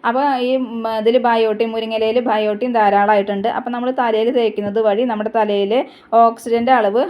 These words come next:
വർദ്ധിക്കുന്നത് മൂലം മുടി കരുത്തോടെ വളരാനും മുടിവേരുകൾക്ക്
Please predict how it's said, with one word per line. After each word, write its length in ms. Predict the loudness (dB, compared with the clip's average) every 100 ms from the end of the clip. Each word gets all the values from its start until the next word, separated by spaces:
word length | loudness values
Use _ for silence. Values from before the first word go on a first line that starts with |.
| 0
വർദ്ധിക്കുന്നത് 500 | 0 0 -4 -4 -4 -4
മൂലം 320 | -2 0 0 -2 -6 -4
മുടി 180 | -2 2
കരുത്തോടെ 500 | 2 2 2 4 4 4
വളരാനും 440 | 4 4 2 -2 -4
മുടിവേരുകൾക്ക് 640 | 0 2 4 2 2 0